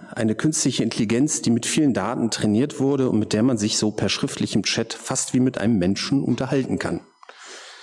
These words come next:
Faszinierend, teilweise auch gruselig, aber man kann ihn als Sparringspartner für ein Thema nutzen, der in einigen Fällen neue Gesichtspunkte zeigt.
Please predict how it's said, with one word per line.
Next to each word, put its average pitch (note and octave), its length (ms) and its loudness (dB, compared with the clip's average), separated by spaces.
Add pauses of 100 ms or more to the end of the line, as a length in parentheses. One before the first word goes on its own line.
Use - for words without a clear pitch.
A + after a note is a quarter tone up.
(240)
Faszinierend, D3 960 2
teilweise B2 400 2
auch A2 100 -2
gruselig, C#3 800 0 (960)
aber C3+ 160 0
man E3+ 220 2
kann E3 240 0
ihn F#3+ 140 2
als - 180 -2
Sparringspartner A2+ 840 0
für - 160 -2
ein C#3 100 2
Thema E3 320 2
nutzen, F#2+ 500 0 (800)
der C#3+ 140 2
in D#3+ 320 0
einigen D3 340 2
Fällen A#2+ 380 0
neue G#2 180 2
Gesichtspunkte B2 840 -2
zeigt. - 580 -6